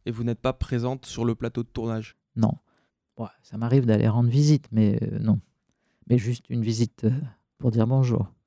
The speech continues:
Speaker 2: Enfin, là, en l'occurrence, Les Frères Sisters, c'est un film qui est tourné à l'étranger. Alors, soit j'aurais pu partir en, avec eux en Espagne et monter là-bas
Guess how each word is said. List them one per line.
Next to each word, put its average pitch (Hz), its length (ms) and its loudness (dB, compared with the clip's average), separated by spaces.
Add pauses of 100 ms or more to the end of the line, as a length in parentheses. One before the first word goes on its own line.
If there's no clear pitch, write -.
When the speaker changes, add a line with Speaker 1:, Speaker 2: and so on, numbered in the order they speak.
(120)
Speaker 2:
Enfin, 131 180 4
là, 139 440 4
en 113 80 4
l'occurrence, 127 460 4
Les 123 60 4
Frères - 260 0
Sisters, 151 360 0
c'est - 120 -2
un 117 60 2
film 131 180 -2
qui - 80 0
est 113 60 0
tourné 117 260 2
à 113 60 6
l'étranger. 123 540 4 (760)
Alors, - 120 -8
soit 170 220 4
j'aurais 135 320 4
pu 151 260 2
partir - 480 -2
en, 123 80 0 (100)
avec 127 300 2
eux 139 60 4
en 131 120 4
Espagne 131 640 2 (140)
et 120 640 2 (100)
monter 127 380 4
là-bas 147 400 2